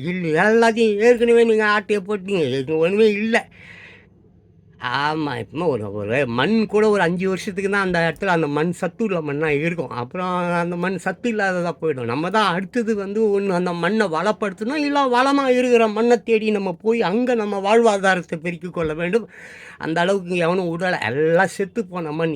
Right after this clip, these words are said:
எதுவுமே விளையாது. தரமற்று போன மண், அவ்வளவுதான்.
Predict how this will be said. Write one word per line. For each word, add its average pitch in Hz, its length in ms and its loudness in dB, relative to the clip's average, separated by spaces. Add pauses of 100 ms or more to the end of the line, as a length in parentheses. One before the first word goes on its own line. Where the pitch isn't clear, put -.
(140)
எதுவுமே 165 500 -2
விளையாது. 190 420 2 (1200)
தரமற்று 196 540 0
போன 175 220 -4
மண், 160 260 -4 (160)
அவ்வளவுதான். 143 520 -4